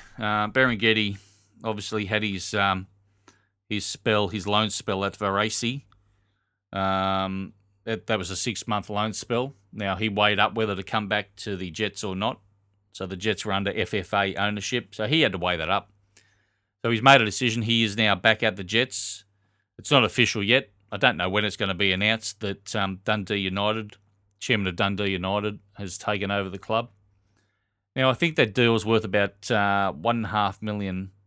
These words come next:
uh, dollars. Look, it's anywhere from one and a half to three. I've heard as high as five. Whatever the case, it's a cheap pickup. So who-, whoever has bought the club, and let's just say that it's Dundee United, they've picked it up for a pretty good price.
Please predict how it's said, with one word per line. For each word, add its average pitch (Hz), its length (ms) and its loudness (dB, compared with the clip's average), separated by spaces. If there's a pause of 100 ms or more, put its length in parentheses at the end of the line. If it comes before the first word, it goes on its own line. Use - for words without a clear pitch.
(300)
uh, 87 460 -4 (160)
dollars. 113 380 0
Look, - 220 2 (100)
it's 107 200 0
anywhere 139 360 6
from 104 200 -4
one 113 140 4
and 107 80 -2
a 98 60 0
half 101 360 0
to - 80 -12
three. 101 500 -6 (680)
I've 98 140 -6
heard 120 220 4
as 101 120 -2
high 101 240 4
as 90 120 -4
five. 101 600 0 (480)
Whatever 170 260 4
the 117 100 2
case, 101 380 0
it's 98 120 -10
a 107 60 -12
cheap 113 280 -2
pickup. 87 340 -6 (840)
So - 180 2
who-, 127 520 2 (100)
whoever 135 360 6
has 98 140 4
bought 98 240 -4
the 98 80 -10
club, 95 360 -6 (340)
and 101 120 -6
let's 110 200 0
just 87 160 -8
say 98 200 -2
that 92 80 -6
it's 92 160 -10
Dundee 95 300 -2
United, 90 580 -8
they've 165 220 -4
picked 123 200 0
it 95 100 -2
up 98 220 2 (120)
for - 140 -8
a 87 40 -8
pretty 120 300 0
good 85 200 -8
price. - 500 -12